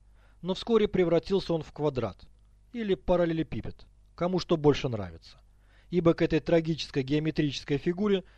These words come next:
добавился четвёртый угол. В первый раз Березовский увидел Лену Горбунову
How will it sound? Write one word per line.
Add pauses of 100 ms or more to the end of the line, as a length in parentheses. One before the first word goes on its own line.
(160)
добавился
четвёртый
угол. (1120)
В
первый
раз
Березовский
увидел
Лену
Горбунову